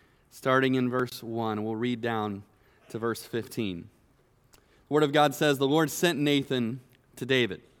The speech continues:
And he came to him and said to him, 'There were two men in one city, one rich and the other poor. The rich man had exceedingly many flocks and herds, but the poor man had nothing except one little ewe lamb, which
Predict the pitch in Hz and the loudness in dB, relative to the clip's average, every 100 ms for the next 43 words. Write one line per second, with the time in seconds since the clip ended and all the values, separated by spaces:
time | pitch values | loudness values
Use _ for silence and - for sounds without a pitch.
0 | _ _ _ _ _ _ _ _ _ 123 | _ _ _ _ _ _ _ _ _ -2
1 | 131 127 175 175 156 143 139 170 143 127 | -2 2 2 4 2 2 4 4 2 2
2 | 165 165 139 139 151 151 139 135 131 202 | 2 2 2 2 2 2 2 0 0 2
3 | 196 160 151 143 135 147 143 - 147 151 | 4 4 4 2 2 0 -2 0 2 2
4 | 160 139 165 143 147 135 - 135 131 135 | 2 0 0 2 0 0 -6 -2 -2 -2
5 | 127 - 127 95 - _ _ _ _ _ | -4 -2 0 0 -4 _ _ _ _ _
6 | _ _ - 127 190 196 165 151 156 185 | _ _ -4 4 4 4 0 2 4 4
7 | 156 143 139 - 214 208 175 151 156 190 | 4 2 0 0 2 2 4 4 4 4
8 | 180 - 180 190 214 - 135 156 175 190 | 2 4 6 6 4 -4 -6 0 4 4
9 | 220 160 135 - 220 240 170 151 175 202 | 4 0 -4 -4 0 2 2 2 2 0
10 | - - - 170 170 175 208 226 147 139 | -6 -20 -6 0 2 4 4 4 2 -2
11 | 139 - 160 135 139 170 202 190 185 180 | -4 0 0 0 -2 0 2 4 4 2
12 | 165 180 180 147 143 160 143 139 - | 2 2 2 2 2 2 0 -2 -8